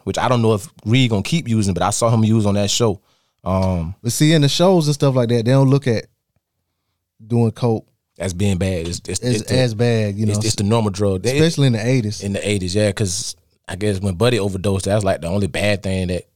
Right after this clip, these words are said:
Speaker 1: happened with
Speaker 2: His
Speaker 1: coke.
Speaker 2: brother.
Speaker 1: No, uh, in, like, I think, like, episode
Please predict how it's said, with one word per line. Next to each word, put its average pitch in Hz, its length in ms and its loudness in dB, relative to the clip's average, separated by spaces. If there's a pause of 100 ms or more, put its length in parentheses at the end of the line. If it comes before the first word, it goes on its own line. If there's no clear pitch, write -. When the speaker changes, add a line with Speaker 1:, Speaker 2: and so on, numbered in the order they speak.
Speaker 1:
happened 107 340 -2
with 92 80 -2
Speaker 2:
His 113 80 0
Speaker 1:
coke. 110 80 -2
Speaker 2:
brother. 123 300 2 (480)
Speaker 1:
No, 107 360 0
uh, 90 420 0 (100)
in, 98 160 -2
like, 95 180 -2 (220)
I - 80 -12
think, 104 160 -2
like, 73 160 -4
episode 104 320 0